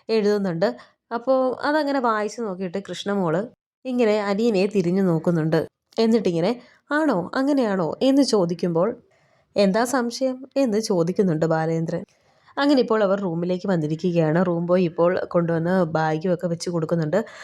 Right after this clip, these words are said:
എന്നിട്ട് റൂം ബോയ് ഇപ്പോൾ ചോദിക്കുന്നുണ്ട്, ആഹാരം, ഭക്ഷണം വേണോ എന്നുള്ള കാര്യമൊക്കെ തിരക്കുന്നുണ്ട്. അങ്ങനെ ഓരോന്നൊക്കെ ചോദിക്കുന്നുണ്ട്. അത് കഴിഞ്ഞിപ്പോൾ ബാലേന്ദ്രൻ അലീനയെ അടുത്തേക്ക് വിളിക്കുന്നുണ്ട്. എന്നിട്ട്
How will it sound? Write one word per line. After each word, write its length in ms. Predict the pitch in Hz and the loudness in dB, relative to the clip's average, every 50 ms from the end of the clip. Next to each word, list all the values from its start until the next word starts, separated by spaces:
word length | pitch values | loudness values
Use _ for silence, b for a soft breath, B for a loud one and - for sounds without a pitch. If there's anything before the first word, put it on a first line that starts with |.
| B B B - | B B B 0
എന്നിട്ട് 300 | 254 247 202 233 226 214 | 0 2 4 4 4 2
റൂം 160 | 208 202 190 | 2 0 2
ബോയ് 120 | 190 190 | 0 0
ഇപ്പോൾ 160 | 185 175 185 180 | 0 0 -2 -2
ചോദിക്കുന്നുണ്ട്, 600 | - 190 170 165 165 - 196 175 165 160 160 175 | 0 0 -2 -2 0 -2 0 0 0 0 0 0
ആഹാരം, 500 | 170 165 160 160 170 170 180 180 180 175 | 0 0 0 0 -2 -2 -2 -2 -4 -4
ഭക്ഷണം 320 | 170 170 - 190 190 190 | -4 -4 -2 0 0 0
വേണോ 300 | 180 170 160 165 170 170 | 0 -2 -2 -4 -4 -4
എന്നുള്ള 280 | 165 165 170 170 175 175 170 | -4 -2 -2 -2 -2 0 0
കാര്യമൊക്കെ 360 | 165 156 160 190 165 - 175 | 0 0 0 0 -2 -2 -2
തിരക്കുന്നുണ്ട്. 640 | - 175 156 160 160 165 160 151 151 151 165 196 190 b b b b b b b b b | -2 0 0 0 0 0 -2 -2 -2 -2 -2 -2 -4 b b b b b b b b b
അങ്ങനെ 240 | 285 285 262 247 233 | -2 0 2 2 2
ഓരോന്നൊക്കെ 320 | 214 180 180 190 180 180 190 | 2 0 0 -2 -2 -2 -4
ചോദിക്കുന്നുണ്ട്. 640 | - 190 170 160 156 170 165 160 156 156 170 170 B B B B B B | -2 0 0 0 0 -2 -2 -2 -2 -2 -2 -4 B B B B B B
അത് 140 | 262 294 294 | 0 2 4
കഴിഞ്ഞിപ്പോൾ 440 | 262 240 214 202 196 180 165 190 196 | 4 4 2 2 0 0 0 0 2
ബാലേന്ദ്രൻ 540 | 208 190 175 170 175 185 190 185 185 202 | 2 2 2 0 0 -2 -4 -4 -4 -4
അലീനയെ 560 | 202 180 160 160 165 175 180 185 175 170 190 180 | -4 -4 -4 -2 -2 -2 -2 0 0 0 2 2
അടുത്തേക്ക് 460 | 160 156 160 160 - 170 165 165 185 | 0 0 0 0 0 0 0 0 0
വിളിക്കുന്നുണ്ട്. 560 | 160 156 147 - 160 165 151 151 156 160 - - | 0 0 -2 -2 -2 -2 -2 0 0 -2 0 0
എന്നിട്ട് 240 | 208 202 196 170 | 0 0 2 0